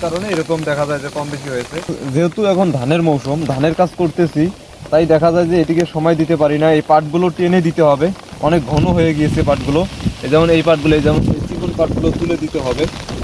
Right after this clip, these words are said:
এইভাবে সময় করে। এ, বৃষ্টি দেখা যায় কমে গেলেই, ধানের কাজ শেষ হয়ে গেলেই আমাদের এই কাজগুলো করতে হবে। আর প্রচণ্ড বাতাস, এখানে দাঁড়িয়ে থাকতে পারছি না। তো বন্ধুরা, এই যে দেখতে পাচ্ছেন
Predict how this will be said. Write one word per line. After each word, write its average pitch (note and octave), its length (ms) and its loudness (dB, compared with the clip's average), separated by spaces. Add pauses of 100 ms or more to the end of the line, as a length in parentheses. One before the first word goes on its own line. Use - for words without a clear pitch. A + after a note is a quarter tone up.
এইভাবে C#3+ 340 2 (120)
সময় D3+ 200 2
করে। C#3+ 240 -2 (540)
এ, C3+ 220 -2 (100)
বৃষ্টি D#3+ 260 0
দেখা E3 240 0
যায় D#3+ 120 2
কমে D#3+ 260 0
গেলেই, D#3 200 4
ধানের C#3+ 300 -2
কাজ D#3+ 220 0
শেষ D3 160 -4
হয়ে D3+ 160 2
গেলেই F3 220 2
আমাদের D3 280 2
এই D3 100 0
কাজগুলো D3 340 -2
করতে D3+ 300 0
হবে। C3+ 220 -4 (440)
আর D3 160 0 (180)
প্রচণ্ড G#3 320 -4
বাতাস, D3 600 2
এখানে D3+ 240 0
দাঁড়িয়ে D#3 260 4
থাকতে E3 240 -4
পারছি D3+ 280 -2
না। D#3 140 0 (720)
তো D#3 60 0
বন্ধুরা, D#3+ 420 4 (160)
এই D3+ 80 -4
যে D#3+ 80 0
দেখতে D#3 260 -2
পাচ্ছেন D3+ 340 0